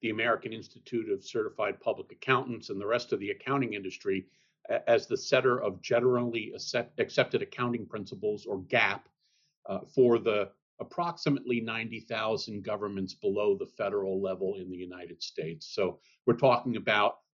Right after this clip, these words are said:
the fifty state governments, counties, parishes, townships, towns, cities, villages, school districts,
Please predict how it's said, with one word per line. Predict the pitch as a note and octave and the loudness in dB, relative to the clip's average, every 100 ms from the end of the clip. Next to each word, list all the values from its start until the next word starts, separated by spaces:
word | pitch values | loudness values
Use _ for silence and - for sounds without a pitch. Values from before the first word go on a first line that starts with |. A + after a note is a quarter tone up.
| - | -10
the | |
fifty | - C#3+ - | 2 2 2
state | A#2 - A#2+ A#2+ | -4 2 2 4
governments, | D#3 D#3 D3+ C#3+ C3+ - _ _ _ - | 2 4 0 0 -4 -8 _ _ _ -8
counties, | - D#3 C#3 C#3+ C3+ B2+ - - | 2 4 6 6 6 4 -2 -8
parishes, | - C3 C3 B2+ C3+ B2+ A#2+ A#2+ - _ _ _ - | 0 4 4 2 2 2 2 -4 -12 _ _ _ -4
townships, | C#3 C3+ C3+ C#3+ C3+ - | 0 2 2 0 0 -4
towns, | - B2 B2+ B2+ A#2+ - | -4 0 0 -2 -4 0
cities, | B2 B2 G2+ B2 | 0 0 -4 -2
villages, | B2 A#2+ A#2 A#2+ A#2 | 0 0 0 -4 -4
school | - B2+ B2 | -6 -2 -2
districts, | B2 A#2 - A2+ - - | -2 -4 -6 -8 -8 -16